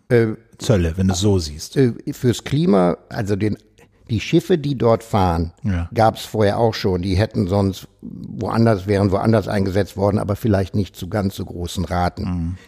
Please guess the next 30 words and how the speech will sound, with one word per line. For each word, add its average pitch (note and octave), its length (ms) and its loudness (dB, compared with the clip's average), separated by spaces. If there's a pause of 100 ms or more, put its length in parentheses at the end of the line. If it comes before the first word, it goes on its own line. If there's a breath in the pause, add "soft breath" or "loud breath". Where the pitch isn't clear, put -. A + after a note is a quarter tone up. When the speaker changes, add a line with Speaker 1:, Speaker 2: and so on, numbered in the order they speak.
(120 loud breath)
Speaker 1:
Die A2+ 100 -2
stehen C3 400 2
nicht G#2 200 0
irgendwo G2+ 380 -2
still G#2 400 0
und F2+ 380 -4 (720 soft breath)
verbrauchen F#2+ 520 2
kein, F2+ 380 0 (300 soft breath)
kein A#2+ 180 -2
Öl. A2 300 4
Die E2+ 100 -4
verbrauchen's F#2 800 -2 (240)
in G#2+ 160 2
anderen G#2 840 2 (140)
Gebieten, G#2 800 -8
also, G2 240 -8 (100)
oder F#2+ 260 -2
in F2+ 120 -4
anderen F#2 460 2
Ha-, - 140 0
im G#2+ 180 -2
anderen F#2+ 300 0
Speaker 2:
Mhm. - 100 -2
Speaker 1:
Handel. F#2+ 380 2 (300 soft breath)
Es G#2+ 100 -10
ist E2+ 120 -4
nur A#2 200 4
so, A2+ 260 -4
wenn A#2 160 0
ein G2 340 -4